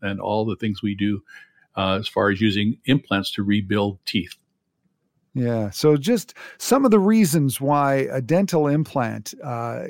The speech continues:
Speaker 2: could be the answer for you and your smile and your, your mouth. They have a great success rate. Uh, they're cavity-free, uh, titanium construction.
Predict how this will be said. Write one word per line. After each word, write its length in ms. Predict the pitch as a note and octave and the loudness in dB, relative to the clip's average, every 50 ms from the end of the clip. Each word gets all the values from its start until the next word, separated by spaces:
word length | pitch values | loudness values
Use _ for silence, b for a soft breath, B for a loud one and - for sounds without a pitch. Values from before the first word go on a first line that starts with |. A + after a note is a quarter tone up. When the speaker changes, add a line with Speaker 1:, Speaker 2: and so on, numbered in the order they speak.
| D3+ C#3+ C3+ _ | -12 -12 -14 _
Speaker 2:
could 280 | - - F#3 G3 F3+ D3 | -2 4 4 4 4 4
be 200 | B2+ D3+ D3 D3 | 2 4 4 4
the 180 | C3 B2+ B2 B2 | 4 2 0 0
answer 400 | C3 C#3 C#3+ C3+ - C3 A#2 G#2 | 0 0 -2 -2 -2 -2 -2 -2
for 200 | - - B2 A#2 | -4 -6 -6 -4
you 480 | A2+ B2 C3+ D3 D3+ D#3 D#3+ D3+ C3+ B B B B B | -2 0 0 2 2 2 0 0 -2 B B B B B
and 180 | - B2 A2+ G#2+ | -6 -6 -6 -4
your 100 | A2 G#2 | -6 -6
smile 680 | - - - D#3 D#3 E3 E3+ E3+ E3+ E3 D#3+ D3 b b b b b b | -6 0 2 2 4 4 4 2 2 2 0 0 b b b b b b
and 280 | - A#2 A#2 A#2 A2+ G#2+ | -4 -4 -2 -2 -4 -4
your, 320 | A2 A#2 A2+ A2 A2 A#2 | -2 -2 -2 -2 -4 -4
your 180 | A#2 A#2 A#2 A#2 | -4 -4 -4 0
mouth. 280 | B2 C#3+ D#3 D#3 C3+ | 0 2 2 0 2
They 100 | - C3+ | 2 2
have 180 | A#2+ A2+ G#2+ A2+ | 2 2 -2 -4
a 40 | A2+ | -6
great 360 | G#2+ A#2 C3 D#3 F#3 G3 - | -2 2 4 4 2 2 0
success 580 | - - D3 - - - C#3 B2+ A#2 - - | -2 -2 -2 -2 0 2 2 2 2 -2 -2
rate. 380 | B2+ B2 B2+ B2+ B2 A#2+ - - - | -2 0 0 0 -2 -4 -6 -8 -6
Uh, 140 | C3 A#2+ A#2 | -4 -4 -2
they're 120 | A#2+ B2 | -2 -4
cavity-free, 1400 | A2+ - - E3+ D#3+ D#3+ F3 D#3+ F3+ E3+ F3+ E3 - - - - - D3+ D3+ D3 C3+ B2+ B2 A#2+ C3 D#3+ F3+ F3 B B B B B B B B B B - | -4 0 2 2 4 4 4 2 2 2 2 0 -2 -8 -18 -6 0 2 2 4 4 2 0 0 0 -2 -2 -6 B B B B B B B B B B -4
uh, 440 | A2+ A#2 A#2 A#2 A#2 A#2 A2+ A2+ G#2+ - _ _ | -2 0 0 0 0 -2 -2 -4 -4 -8 _ _
titanium 840 | - - B2+ A#2 - - - - F3+ G3 G3+ F#3+ F3+ E3+ E3 D#3 C#3+ | -6 -4 -4 -4 -4 -4 2 4 4 6 6 6 6 6 6 4 2
construction. 920 | C3+ - - B2+ A2+ - - - D#3 C#3+ D3 C#3+ - - D3+ D3 D3 D3 C3+ | 0 0 -2 -2 -2 -2 -2 -2 -2 -2 -2 -4 -4 -2 0 0 0 0 -4